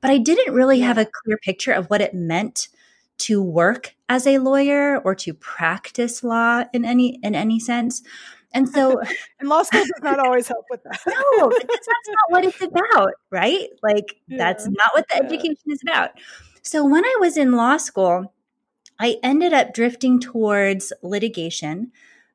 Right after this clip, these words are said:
Speaker 1: and I worked for the public defender's office one summer, and I worked in chambers for a federal district court judge. I was an extern in my last year of law school. And so
Speaker 2: Mm-hmm.
Speaker 1: being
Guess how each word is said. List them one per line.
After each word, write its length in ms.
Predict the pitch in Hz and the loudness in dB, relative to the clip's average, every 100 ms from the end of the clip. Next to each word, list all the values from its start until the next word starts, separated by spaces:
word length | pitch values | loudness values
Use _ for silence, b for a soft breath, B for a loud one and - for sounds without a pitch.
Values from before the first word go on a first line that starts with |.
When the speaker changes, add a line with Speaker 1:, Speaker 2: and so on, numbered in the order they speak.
| _ - | _ -4
Speaker 1:
and 380 | 220 220 220 220 - | 0 2 2 0 0
I 480 | 208 208 208 208 208 202 | 2 4 4 2 -2 -2
worked 400 | 214 226 233 208 | 2 2 0 -14
for 500 | - 202 202 196 190 | -10 -2 2 4 2
the 580 | 175 185 185 185 175 180 - _ _ _ _ _ | -2 -6 -4 -2 -2 -6 -14 _ _ _ _ _
public 260 | - 208 202 | -4 -4 -2
defender's 440 | 202 277 285 277 | 0 2 4 4
office 420 | 262 247 247 240 - | 2 2 0 -4 -4
one 300 | 226 233 233 | 0 0 0
summer, 600 | 240 226 220 220 220 - _ | 0 0 2 2 0 -6 _
and 400 | 196 196 196 190 - | -4 -2 -2 -2 -2
I 200 | 180 185 | -2 -2
worked 500 | 185 185 202 202 - | -4 0 0 0 -6
in 220 | 175 175 | -6 -6
chambers 580 | - 240 226 220 214 - | -4 0 2 2 0 -2
for 240 | - 175 180 | 0 2 2
a 200 | 160 180 | 0 -4
federal 340 | 285 285 277 | -2 2 2
district 460 | 247 233 214 214 - | 2 0 -4 -6 -4
court 280 | 226 190 | -2 -2
judge. 380 | - 190 196 180 | 0 2 2 0
I 80 | 175 | -2
was 160 | 170 175 | -2 -4
an 100 | - | -4
extern 640 | 214 - - 208 196 190 | -6 -6 -8 -4 -4 -4
in 160 | 185 180 | -4 -2
my 100 | 175 | -2
last 460 | 170 185 202 - 202 | 0 0 0 -6 -4
year 100 | 196 | -2
of 80 | |
law 220 | 180 170 175 | 0 -2 -2
school. 500 | - 175 165 160 - B B B B B | -6 -6 -4 -4 -8 B B B B B
And 160 | 226 226 | 0 2
so 380 | 262 247 240 | 4 4 4
Speaker 2:
Mm-hmm. 160 | 233 233 247 | 2 -4 0
Speaker 1:
being 340 | 277 302 302 | 4 6 4